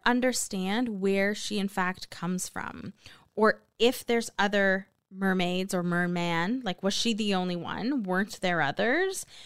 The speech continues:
Like, why is she so far from home? Or is their home close? Like, what happens there? Why only six days? And why does it have to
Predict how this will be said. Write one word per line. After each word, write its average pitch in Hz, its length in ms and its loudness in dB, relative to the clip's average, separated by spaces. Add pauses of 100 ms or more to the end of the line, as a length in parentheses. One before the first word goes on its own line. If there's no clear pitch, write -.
(180)
Like, 220 140 0
why 180 440 2
is 247 140 4
she 254 180 0
so 233 220 0
far 226 260 4
from 233 180 0
home? 220 500 2
Or 196 320 4 (440)
is 214 280 4
their 202 180 2
home 190 360 -2
close? - 720 -2
Like, 190 220 2 (120)
what 214 140 0
happens 233 400 -2
there? 127 180 -10 (300)
Why 208 500 2
only 311 240 0
six - 460 -4
days? 220 400 2
And 208 220 0
why 202 200 2
does 269 160 -2
it 277 80 -2
have 233 320 0
to 220 320 0